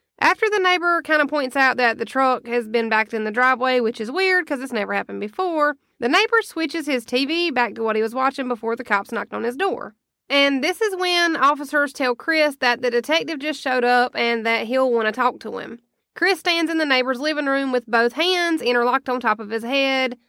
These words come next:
pretty much in the same way that cops tell people to put their hands on their head right before they arrest him.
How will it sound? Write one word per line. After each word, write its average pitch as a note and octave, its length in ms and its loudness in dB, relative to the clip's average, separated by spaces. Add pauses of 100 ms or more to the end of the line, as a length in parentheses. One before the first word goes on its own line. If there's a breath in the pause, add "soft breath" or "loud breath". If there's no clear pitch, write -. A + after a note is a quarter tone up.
(380)
pretty A#4+ 400 4
much E4+ 340 2
in D#4 200 2
the D4+ 60 -2
same B3+ 340 2
way F4+ 300 4
that E4 220 -4
cops A#3 300 0
tell B3 160 -2
people F#4 380 -2
to D#4 280 -2
put A3 200 -4
their A3 120 -2
hands A3+ 220 0
on A3 100 -2
their A#3 160 -2
head F4 400 0
right G#3 380 2
before G#3+ 280 -2
they G3+ 160 0
arrest G3 360 -4
him. G#3+ 320 -14